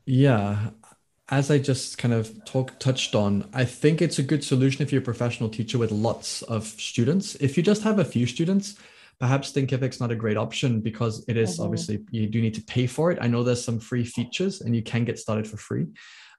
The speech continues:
Speaker 1: Um, but I think, you know, if you have less than ten students, then it's probably manageable to just kind of
Speaker 2: Mm-hmm.
Speaker 1: do it, um, on an individual basis. But if you're gonna do that, Google Drive is great. Have a Google Drive, share a
Speaker 2: Mm-hmm.
Speaker 1: link,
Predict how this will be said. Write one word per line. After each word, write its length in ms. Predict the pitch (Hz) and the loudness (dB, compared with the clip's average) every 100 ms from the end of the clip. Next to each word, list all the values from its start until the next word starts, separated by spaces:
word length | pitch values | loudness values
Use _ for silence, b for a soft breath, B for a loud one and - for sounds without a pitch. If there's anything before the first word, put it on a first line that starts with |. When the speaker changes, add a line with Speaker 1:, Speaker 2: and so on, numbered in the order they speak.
| _ | _
Speaker 1:
Um, 340 | 110 107 107 107 | 0 2 2 2
but 140 | 117 | 2
I 80 | 117 | 2
think, 440 | 117 143 139 139 - | 2 2 2 0 -8
you 80 | - | -6
know, 320 | 110 110 - - | -2 -2 -4 -10
if 380 | - 92 135 | -14 -6 -2
you 80 | 143 | 2
have 160 | 143 127 | 2 2
less 240 | 117 127 | 0 0
than 160 | - 123 | -2 -2
ten 180 | 127 127 | 0 -2
students, 460 | - 131 139 135 | -2 0 0 -2
then 120 | 117 | -2
it's 160 | 110 110 | -2 -4
probably 640 | - 123 120 117 120 120 | -6 -4 -2 -2 0 2
manageable 1080 | 110 104 107 107 117 123 135 123 151 202 - b b _ | 2 2 4 2 2 2 2 2 2 2 -2 b b _
to 100 | 110 | -6
just 280 | 107 110 - | -4 -4 0
kind 160 | 110 | 0
of 60 | 110 | 2
Speaker 2:
Mm-hmm. 80 | - | 0
Speaker 1:
do 140 | 113 | 2
it, 200 | 110 107 | 2 2
um, 240 | 107 101 98 | -2 -2 0
on 100 | 107 | 2
an 60 | |
individual 420 | 110 107 101 113 | 4 2 0 -2
basis. 380 | 107 107 107 104 | 0 -2 -2 -8
But 220 | - 104 B B B | -4 -4 B B B
if 120 | 127 | 2
you're 120 | 156 202 | 6 8
gonna 140 | 185 | 8
do 140 | 131 | 8
that, 220 | 147 175 101 | 6 2 2
Google 220 | 135 151 | 2 4
Drive 360 | 127 127 170 | 2 2 2
is 100 | 185 | 0
great. 300 | 156 185 202 208 | 0 -2 -2 -4
Have 220 | - 139 156 | -6 -2 0
a 40 | |
Google 280 | 131 131 156 | 2 2 2
Drive, 420 | 156 175 196 196 - _ | 0 0 0 -2 -12 _
share 420 | - - 135 156 | -8 0 2 4
a 20 | 151 | 2
Speaker 2:
Mm-hmm. 100 | 117 | 2
Speaker 1:
link, 280 | 139 160 | 0 -2